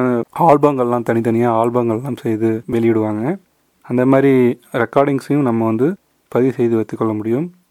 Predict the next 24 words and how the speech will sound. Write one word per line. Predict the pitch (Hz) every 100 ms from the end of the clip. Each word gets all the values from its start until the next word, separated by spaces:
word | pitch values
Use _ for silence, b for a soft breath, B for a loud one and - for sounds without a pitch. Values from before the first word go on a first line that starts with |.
| _ _
அதுக்கப்புறம் | 127 120 123 147
broadcasting, | 120 123 - 143 127 - 104 147 -
ஒளிபரப்புதல். | 127 143 139 131 - 113 101 - _ _ _ -
இதுக்கு | 127 135
எது | 127 127 143
சொல்லணும்னா, | 127 127 117 117 165
இப்ப | 185 113
radio, | 123 143 139
வானொலி, | 120 123 135 123 123 147 _ _ _ -
இந்த | 123 127
நிகழ்ச்சி | 131 143 143 135
வந்து | 127
ஒளிபரப்பிட்டு | 123 120 120 113 113 -
இருக்கு | 107
இல்லையா, | 107 110 135
இந்த | 117 120
மாதிரி | 120 123 117 107
நிகழ்ச்சிகள், | 110 110 135 139 127 117 131 175 _ _ _ _
அப்புறம் | 120 135 131
வந்து | 131 139
satellite | - 135 151 147 135
மூலமாக | 123 117 117 120 120 107 170
ஒளிபரப்பக்கூடிய | 113 117 117 113 110 120 107 110 107 -
இந்த | 120 110